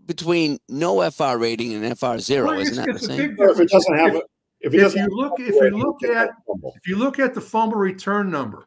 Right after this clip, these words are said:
Speaker 2: okay, let me come to it. And
Speaker 1: 'Cause
Speaker 2: you
Speaker 1: the, 'cause
Speaker 2: have
Speaker 1: if he can't return the fumble, then ne-, neither can return the fumble,
Speaker 2: Well, no,
Speaker 1: correct?
Speaker 2: hold on. Let, let me, it's fumble return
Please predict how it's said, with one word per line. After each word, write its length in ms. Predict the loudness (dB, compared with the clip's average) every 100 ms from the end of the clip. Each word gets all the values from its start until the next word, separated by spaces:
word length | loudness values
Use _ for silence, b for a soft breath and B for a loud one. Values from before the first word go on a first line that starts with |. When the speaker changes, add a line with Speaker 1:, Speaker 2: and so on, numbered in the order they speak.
| -10
Speaker 2:
okay, 440 | -8 -2 0 0 -2 B B -6
let 140 | -2 -2
me 200 | -4 -12 _ -6
come 220 | -4 -4
to 240 | -6 -2 -2
it. 80 | -4 _ _ _ -8
And 400 | -4 -2 -4 -4
Speaker 1:
'Cause 80 | -2
Speaker 2:
you 60 |
Speaker 1:
the, 80 | 0
'cause 160 | 2 6
Speaker 2:
have 120 | 6
Speaker 1:
if 40 |
he 100 | 4
can't 260 | -2 -4 -2
return 360 | -4 -2 -2 -2
the 80 |
fumble, 340 | -2 -2 -2 -2
then 160 | -2 -2
ne-, 140 | -4
neither 280 | -2 -4 -4
can 180 | -6 -8
return 340 | -8 -8 -10 -10
the 60 |
fumble, 340 | -8 -6 -2 2
Speaker 2:
Well, 20 |
no, 120 | 2
Speaker 1:
correct? 180 | 0 -4 0
Speaker 2:
hold 180 | 2
on. 140 | 2 0
Let, 160 | -2 -2
let 80 |
me, 120 | -2 -4 -10 _ _ _ _ _ _ _ _ _ _ _ _ _ _ _ -6
it's 220 | -6 -6
fumble 360 | 0 2 2 2
return 720 | 0 0 -4 0 0 -2